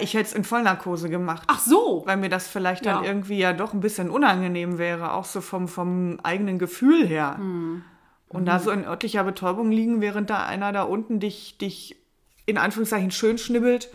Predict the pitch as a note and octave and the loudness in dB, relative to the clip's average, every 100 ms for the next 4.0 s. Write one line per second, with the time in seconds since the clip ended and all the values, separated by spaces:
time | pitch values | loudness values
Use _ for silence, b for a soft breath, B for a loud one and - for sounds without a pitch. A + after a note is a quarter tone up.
0 | B B B B - G3+ - G#3+ F3 - | B B B B -4 -4 -8 -16 -18 -20
1 | _ G#3+ B3+ C4+ C4 B3+ B3 C4+ D4+ D#4+ | _ -2 2 2 6 4 6 4 4 4
2 | D#4 B3+ - A#3 E4+ F#4 F#4 D#4+ D#4 - | 4 4 4 4 4 2 2 4 2 4
3 | G4 G4 C4+ F4+ A4+ A#4 - - D#4+ F4 | 2 2 2 4 4 4 2 2 2 4